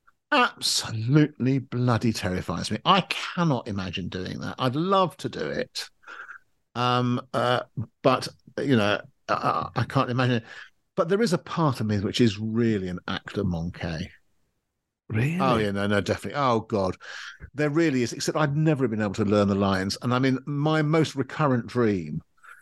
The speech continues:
Speaker 1: is that I'm about to present a really great television program, or I'm about to go on, uh, uh, 'cause I'm in a play or something like that, and I've forgotten everything.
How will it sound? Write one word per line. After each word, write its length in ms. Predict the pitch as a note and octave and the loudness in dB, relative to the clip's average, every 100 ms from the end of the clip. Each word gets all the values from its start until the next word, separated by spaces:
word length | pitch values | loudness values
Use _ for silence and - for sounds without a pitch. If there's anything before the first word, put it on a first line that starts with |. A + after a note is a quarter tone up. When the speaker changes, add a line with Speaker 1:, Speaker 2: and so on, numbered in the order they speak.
| _ _ _ _ - | _ _ _ _ -2
Speaker 1:
is 320 | B2 A#2 - | 0 0 -2
that 120 | - | -4
I'm 160 | C3+ B2 | 0 0
about 280 | A2+ C#3 - | 2 2 0
to 60 | |
present 440 | G2+ A#2+ C3 A2+ G#2+ | -2 -2 2 0 0
a 60 | |
really 360 | A2+ C#3 C3 A#2 | 0 2 2 2
great 220 | A#2 G2+ | 2 2
television 460 | - A#2 G#2 G2 G2 | 0 0 2 0 -2
program, 420 | G#2+ G2+ F#2 G2 | 2 2 2 2
or 120 | G2 | 2
I'm 100 | G2 | 0
about 340 | F#2 C3 C3 - | 0 0 0 0
to 80 | |
go 320 | G#2 A2 G2+ G2 | 0 2 2 2
on, 320 | G2 G2 G2 | 0 -2 -2
uh, 380 | - G2+ G2 G2 - | 0 2 2 2 0
uh, 400 | G#2 G2 - E2 | -2 -2 -4 -8
'cause 160 | - G2 | -4 0
I'm 120 | G#2 | 2
in 120 | G2+ | 4
a 60 | F#2+ | 0
play 520 | - G#2+ G2+ G2 F#2+ | -2 0 2 2 2
or 180 | G2 G#2+ | 0 0
something 280 | - - E2+ | 0 0 0
like 220 | F2 E2 | -2 0
that, 200 | F#2 F2 - _ | 0 0 -4 _
and 100 | B2 | -2
I've 280 | F#2+ G2 F#2+ | 2 0 0
forgotten 520 | - - F#2+ A2 - | -6 -6 0 0 0
everything. 460 | F#2 F2 F2 E2+ F#2 | -2 -2 -4 -4 -6